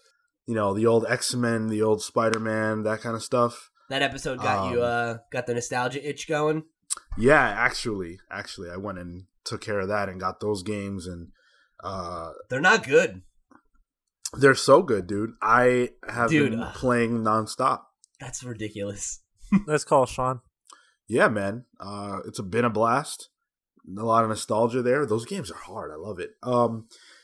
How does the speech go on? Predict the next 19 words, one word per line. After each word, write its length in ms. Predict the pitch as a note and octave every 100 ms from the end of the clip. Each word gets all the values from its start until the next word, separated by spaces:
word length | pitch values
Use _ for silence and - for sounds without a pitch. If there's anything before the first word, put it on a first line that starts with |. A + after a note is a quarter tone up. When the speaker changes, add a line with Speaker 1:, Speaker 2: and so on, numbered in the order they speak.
| _
Speaker 2:
as 220 | - C#3+ -
far 180 | E3
as 160 | F#3 D3
reading, 360 | C3 F3 F#3+ F#3
I, 140 | D3 D#3+
I 140 | E3+
actually 380 | - F#3+ G#3+ B3
didn't 220 | A3 E3+
read 160 | C3+ D#3
too 100 | F3+
much. 400 | E3 E3 D#3+ - -
I 60 |
read 260 | C#3 F3+ F#3+
some 320 | - D3+ C#3
stuff, 320 | C3+ D3+ C#3+
like 120 | C#3 A#2
I 40 |
read 180 | A#2 A2
Flash, 640 | - G#2+ A2+ A2+ - -